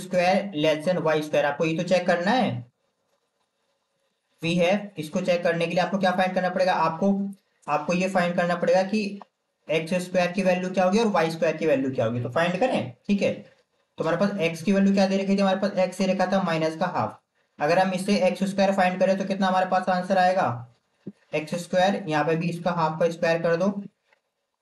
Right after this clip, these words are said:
कितना आंसर आने वाला हमारे पास, एक्स स्क्वायर equal to में वन upon में फ़ोर।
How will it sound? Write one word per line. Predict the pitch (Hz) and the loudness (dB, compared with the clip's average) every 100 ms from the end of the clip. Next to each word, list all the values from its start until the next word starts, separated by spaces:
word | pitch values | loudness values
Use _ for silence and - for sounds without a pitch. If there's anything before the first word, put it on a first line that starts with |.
| _ _ - | _ _ -8
कितना | 156 180 | -2 0
आंसर | 185 185 | 2 2
आने | 180 180 | 0 2
वाला | 180 | 2
हमारे | 180 175 | 2 0
पास, | 190 196 | 0 -2
एक्स | 160 160 170 | -4 -4 -6
स्क्वायर | 170 180 175 165 | -4 -2 -2 -4
equal | 160 170 160 160 | -4 -2 0 0
to | 175 | -2
में | 214 | -2
वन | 156 151 | 0 -2
upon | 147 160 160 | 0 -2 0
में | 196 240 - _ _ - | -2 -4 -6 _ _ -4
फ़ोर। | 131 101 | -2 -2